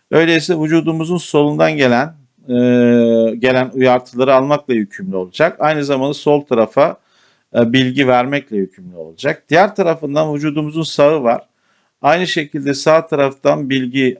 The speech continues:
almakla yükümlü olacak. Diğer taraftan sağ tarafa, e, daki işlevleri yerine getirmek için uyaranları, ilgili organları taşımakla yükümlü olacak. Şimdi burada tabii ki hemen şunu da ifade edelim. Nöronların,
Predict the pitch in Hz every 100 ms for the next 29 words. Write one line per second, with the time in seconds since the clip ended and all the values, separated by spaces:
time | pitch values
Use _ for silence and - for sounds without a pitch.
0 | - 120 123 131 127 110 98 - 104 90
1 | 87 98 151 - 147 151 151 127 127 127
2 | 147 - 139 139 - 117 113 117 151 -
3 | _ _ _ _ _ 113 117 117 113 110
4 | 113 120 117 131 - 123 - 127 120 127
5 | 120 117 113 113 110 - 113 104 98 -
6 | 131 135 127 127 123 123 156 165 _ _
7 | _ _ 131 131 135 131 127 120 117 139
8 | 143 139 127 131 117 - 208 202 - 117
9 | 151 175 113 104 98 80 82 - - 214
10 | 208 196 208 202 202 196 185 185 147 196
11 | _ _ _ _ - 180 190 175 - 156
12 | 127 117 117 104 104 135 143 147 151 151
13 | 143 151 202